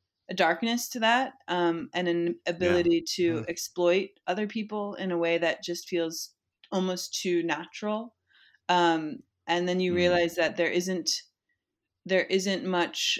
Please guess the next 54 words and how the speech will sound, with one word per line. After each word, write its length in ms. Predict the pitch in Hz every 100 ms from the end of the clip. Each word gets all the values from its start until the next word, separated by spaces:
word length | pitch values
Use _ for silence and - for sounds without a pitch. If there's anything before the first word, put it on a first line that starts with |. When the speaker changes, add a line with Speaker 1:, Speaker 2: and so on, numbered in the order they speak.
| -
Speaker 1:
um, 580 | 175 170 160 156 165 185
to 100 | -
do 160 | 175 175
about 260 | 202 220
it, 220 | 254 277 -
you 140 | 190
know? 260 | 190 226 262 220
Like, 320 | 165 170 - -
that's 220 | 165 165
just 160 | 185 175
how 180 | 165 156
things 260 | 165 170
are, 320 | 160 160 208 -
and 100 | 170
you 60 | 165
gotta, 280 | 156 156
like, 220 | 151 156 170
either 540 | 170 165 160 160 156
Speaker 2:
Mm-hmm. 240 | 107 90 92 - _ _
Speaker 1:
separate 400 | - 170 170 170
yourself 600 | 165 165 165 156 156 - -
or, 920 | 165 160 156 156 160 156 170 185 190 _ _ _ _ -
you 100 | 170
know, 180 | 160
but 140 | 165 170
you 140 | 175
wish, 480 | 170 165 165 - - -
you 160 | 175
know, 180 | 180 160 -
at 100 | 202
least 160 | 254
for 100 | 240
me, 220 | 190 185
it's 100 | 185
like 140 | 180 170
you 80 | 180
wish 180 | 165 170
you 80 | 170
could 160 | 175
say 140 | 165 165
something 500 | 170 170 160 160 156
or 60 |
you 140 | 156 160
wish 180 | 160 -
you 80 | 151
could 220 | 165 151
do 100 | 160
something 320 | 151 156 156
about 240 | 160 151 151
it, 60 | 147
but 100 | 156
you 100 | -
can't. 280 | 151 170 - _ _ _ _ _ _
Um, 500 | - 156 151 156 -